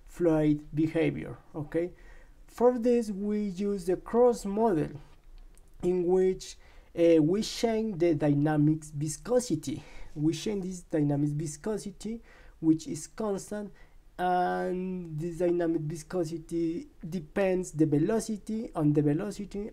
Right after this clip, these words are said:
and in the position. So the results are this, okay, for a concrete simulation fluid, okay. So the ma-, the principal conclusion is that the implementation of the cross model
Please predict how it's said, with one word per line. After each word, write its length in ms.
and 500
in 260
the 120
position. 840
So 320
the 160
results 880
are 380
this, 540
okay, 360
for 440
a 300
concrete 600
simulation 920
fluid, 720
okay. 400
So 600
the 560
ma-, 460
the 120
principal 880
conclusion 720
is 100
that 160
the 60
implementation 720
of 100
the 80
cross 260
model 460